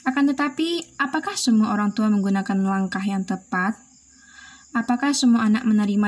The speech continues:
dengan tulus standar yang ditetapkan orang tuanya? Dan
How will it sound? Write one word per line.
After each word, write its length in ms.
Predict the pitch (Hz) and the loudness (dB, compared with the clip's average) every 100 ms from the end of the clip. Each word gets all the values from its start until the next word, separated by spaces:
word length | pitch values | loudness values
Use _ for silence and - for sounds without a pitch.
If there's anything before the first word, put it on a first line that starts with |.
| 202 | 2
dengan 120 | 196 190 | 0 0
tulus 320 | 202 202 - | 0 -2 -2
standar 420 | - 202 190 202 254 | -4 -2 0 2 4
yang 80 | 220 | 2
ditetapkan 640 | 202 190 190 - 190 185 | 0 -4 -6 -4 -4 -2
orang 240 | 190 190 | -2 -2
tuanya? 560 | 185 190 185 190 233 269 - _ - - - _ | -2 -2 0 2 2 2 -2 _ -20 -20 -20 _
Dan 160 | 285 | 0